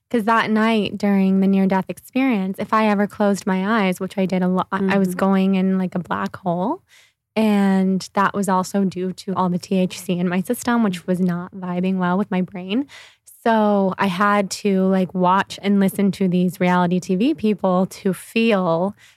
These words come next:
Speaker 1: like I was even alive or present on this earth. And yeah, could never turn it off.
Speaker 2: Yeah, it's like,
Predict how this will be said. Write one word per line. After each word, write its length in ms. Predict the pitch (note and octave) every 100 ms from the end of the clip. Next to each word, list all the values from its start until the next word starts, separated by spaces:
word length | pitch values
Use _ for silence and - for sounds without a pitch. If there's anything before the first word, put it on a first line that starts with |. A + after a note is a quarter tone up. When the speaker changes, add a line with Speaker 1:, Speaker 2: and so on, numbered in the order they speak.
| _
Speaker 1:
like 160 | G3+ G#3
I 100 | G#3
was 160 | G3 F3+
even 600 | G#3 F#3+ F3+ F3+ F3+ - _ _ _ -
alive 600 | F#3 E3+ F3 - B3+ -
or 100 | F#3+
present 540 | G3 - F3+ F#3 B3 A3
on 160 | G3+
this 140 | F#3 F#3
earth. 480 | E3+ F3+ C4+ E4 -
And 580 | - G3+ G3+ F#3+ F#3+ F#3 -
yeah, 180 | C4+ D4
could 200 | - G3+
never 180 | G3+
turn 240 | G#3+ A3 G#3+
it 80 | A3
off. 240 | D#4+ B3+ -
Speaker 2:
Yeah, 280 | F#3+ E3+ D#3
it's 180 | E3+
like, 360 | F#3 E3+ - -